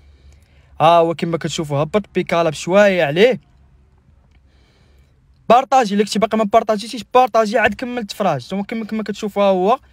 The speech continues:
هبط البيكالا بشويه عليه، هبطها بشويه عليه، وها هو غادي يديها.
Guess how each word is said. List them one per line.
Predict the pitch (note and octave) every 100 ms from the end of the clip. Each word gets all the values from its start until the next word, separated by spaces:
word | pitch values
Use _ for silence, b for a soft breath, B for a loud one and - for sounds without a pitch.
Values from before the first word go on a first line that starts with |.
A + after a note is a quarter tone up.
| b b b -
هبط | D3 G3+ G3+
البيكالا | - F#3+ - F3 F3 B3 _
بشويه | - - F3 F#3+ F3+ E3
عليه، | C#3+ G3 A#3+ D3 _ _ _ _ _ _ _ _ _ _ _ _ _ -
هبطها | A#2 D#3 D3+ D#3+
بشويه | D3+ D#3 D#3+ D#3+
عليه، | C#3+ G3+ A#3
وها | F#3+ F#3+
هو | F3+ E3+
غادي | D#3
يديها. | D#3+ A#2+ C#3